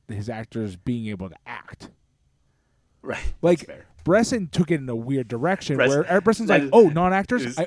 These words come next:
Speaker 1: also want you to show very little emotion if you could." Thank you
Speaker 2: Right,
Speaker 1: very
Speaker 2: right.
Speaker 1: much.
Speaker 2: It is
Speaker 1: Like
Speaker 2: also, yeah, it is also true that Bresson's, uh, Bresson's rejection of artifice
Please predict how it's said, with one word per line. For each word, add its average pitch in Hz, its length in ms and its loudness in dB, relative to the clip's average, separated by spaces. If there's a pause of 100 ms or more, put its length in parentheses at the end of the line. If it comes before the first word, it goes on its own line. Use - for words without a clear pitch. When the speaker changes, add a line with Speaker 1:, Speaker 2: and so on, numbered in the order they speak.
Speaker 1:
also 185 260 2
want 170 200 2
you 147 80 -2
to 135 100 0
show 143 180 2
very 117 320 -2
little 95 280 -12
emotion 92 380 -12
if 90 100 -18
you 95 60 -14
could." 92 200 -14 (160)
Thank 110 120 -16
you 104 40 -4
Speaker 2:
Right, 113 160 0
Speaker 1:
very 90 120 -10
Speaker 2:
right. 117 200 0
Speaker 1:
much. 180 100 -8
Speaker 2:
It 139 60 -4
is 123 120 -6
Speaker 1:
Like 139 60 2
Speaker 2:
also, 123 300 -2 (380)
yeah, 104 280 -6
it 135 120 -2
is 127 140 -2
also 123 260 0
true 123 240 -6
that 113 200 -10
Bresson's, 107 720 -6 (120)
uh, 110 320 -6 (640)
Bresson's 127 380 -4
rejection 113 520 -6
of 101 100 -14
artifice 107 720 -8